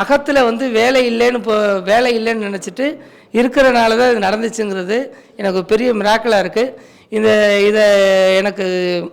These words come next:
என்னுடைய வ-, இந்த அழிவு தெ-, தெளிவுபடுத்துறது இந்த மிஷினுக்கு ரொம்ப நன்றியை தெரிவித்துக் கொள்கிறேன். அஹ், இது இல்லாம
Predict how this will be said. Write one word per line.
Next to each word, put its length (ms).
என்னுடைய 420
வ-, 380
இந்த 180
அழிவு 280
தெ-, 300
தெளிவுபடுத்துறது 880
இந்த 160
மிஷினுக்கு 540
ரொம்ப 460
நன்றியை 380
தெரிவித்துக் 340
கொள்கிறேன். 360
அஹ், 480
இது 260
இல்லாம 460